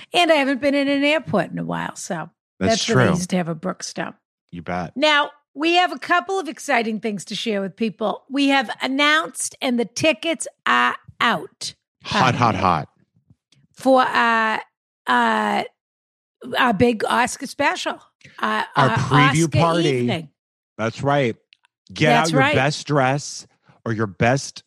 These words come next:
Speaker 2: pants or, you know, this,
Speaker 1: Your
Speaker 2: have
Speaker 1: best
Speaker 2: your speeches at the ready.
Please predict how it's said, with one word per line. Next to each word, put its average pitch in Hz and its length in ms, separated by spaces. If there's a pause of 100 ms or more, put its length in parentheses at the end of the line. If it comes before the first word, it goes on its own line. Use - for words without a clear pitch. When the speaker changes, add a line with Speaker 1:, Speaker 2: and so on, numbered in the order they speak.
(120)
Speaker 2:
pants 127 680 (540)
or, 110 460 (680)
you 143 120
know, 117 140
this, 127 220
Speaker 1:
Your 220 100
Speaker 2:
have 247 180
Speaker 1:
best 131 80
Speaker 2:
your 127 80
speeches 170 600
at 165 100
the 160 80
ready. 101 440